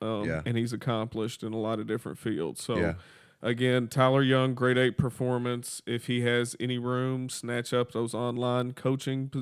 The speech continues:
Speaker 1: uh, slots, uh, face-to-face if he's got it, whatever he's available for, man. If he is available, take advantage of it.
Speaker 2: Yep. Sweet. Um, I don't know if I have any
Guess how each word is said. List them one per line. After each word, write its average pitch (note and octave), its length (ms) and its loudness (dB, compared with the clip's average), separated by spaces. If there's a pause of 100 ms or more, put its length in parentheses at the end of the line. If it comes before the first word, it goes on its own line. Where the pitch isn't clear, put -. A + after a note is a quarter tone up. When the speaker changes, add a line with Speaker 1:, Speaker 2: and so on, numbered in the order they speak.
(140)
Speaker 1:
uh, C3 220 4
slots, C3+ 720 0
uh, A#2 400 -4 (640)
face-to-face B2+ 840 2
if C#3 140 2
he's C3 160 2
got C3+ 320 4
it, C#3 220 0
whatever C3 480 4
he's C3+ 240 2
available B2+ 460 2
for, A#2+ 300 0
man. A#2+ 440 2
If B2 160 -2
he B2 180 2
is C3 160 4
available, C3 720 0
take A#2+ 220 0
advantage A#2+ 480 -2
of G2 180 -6
it. - 100 -12 (180)
Speaker 2:
Yep. F2 200 -8 (320)
Sweet. D#2+ 360 -6 (440)
Um, A2+ 340 0 (140)
I D#3 160 -4
don't C4 240 -12
know D#2+ 420 -12
if - 200 -14
I A#2 120 -8
have C3 340 -12
any B2 440 -12